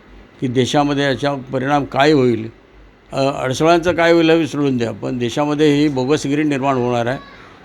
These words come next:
कारण हायकोर्टाला त्यांनी त्याच्यामध्ये मोजलेलंच नाही आहे. हायकोर्टाचं एकशे आठ पानाचं रिपोर्टिंग जजमेंट असतानासुद्धा की हायकोर्टाला अधिकार नाही, कारण कमिटीला अधिकार आहे, तो हायकोर्टाला आहे, हे आश्चर्यजनक ही परिस्थिती आहे.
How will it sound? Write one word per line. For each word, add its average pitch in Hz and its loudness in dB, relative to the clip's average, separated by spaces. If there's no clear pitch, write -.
कारण 135 -2
हायकोर्टाला 156 2
त्यांनी 147 -2
त्याच्यामध्ये 143 -4
मोजलेलंच 127 -2
नाही 107 -4
आहे. 107 -10
हायकोर्टाचं 147 -2
एकशे 143 0
आठ 143 -2
पानाचं 139 -6
रिपोर्टिंग 135 -4
जजमेंट 127 -4
असतानासुद्धा 117 -6
की 156 4
हायकोर्टाला 147 0
अधिकार 151 0
नाही, 151 -2
कारण 143 -6
कमिटीला 165 2
अधिकार 165 4
आहे, 165 2
तो 165 0
हायकोर्टाला 143 -2
आहे, 139 -2
हे 160 6
आश्चर्यजनक 165 2
ही 139 -2
परिस्थिती 120 -6
आहे. 98 -10